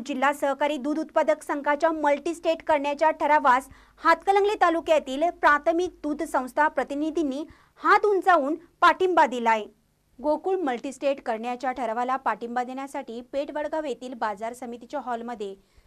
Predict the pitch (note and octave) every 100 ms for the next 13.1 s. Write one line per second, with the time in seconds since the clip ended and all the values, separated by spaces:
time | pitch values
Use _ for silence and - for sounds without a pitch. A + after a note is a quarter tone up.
0 | _ - D4+ D#4 D#4+ E4 D#4+ - A#3 A3
1 | B3+ A#3+ C4 C4 G#3+ G#3+ B3+ C4 A3+ C4+
2 | C#4+ A#3+ G#3 A#3 A3 G#3 G3+ G#3 G3+ -
3 | _ _ _ _ _ - A3+ A3+ A3+ B3+
4 | A#3+ B3 B3 C4 B3+ B3+ B3 B3+ C4 A#3
5 | G#3+ A#3+ C4 C#4 C4 B3 C4 C4+ C4+ A3
6 | A3 A#3+ B3+ B3 C4+ C4+ D4+ C4+ B3+ C4+
7 | D4 C#4 G#3+ G3+ _ _ _ _ D#4 C#4+
8 | E4 F4 E4 D#4 D#4+ C#4+ A3+ G#3 G#3 G3+
9 | - _ _ - _ - A#3 A3+ B3+ A3+
10 | A3+ G#3+ B3+ C#4 C#4 D#4 C#4+ A3 A#3+ C#4
11 | C#4 A#3+ G#3 - - - - - G3 A3+
12 | A#3 A#3 C4 C4+ D4 C4+ D#4+ C#4+ B3 C4
13 | B3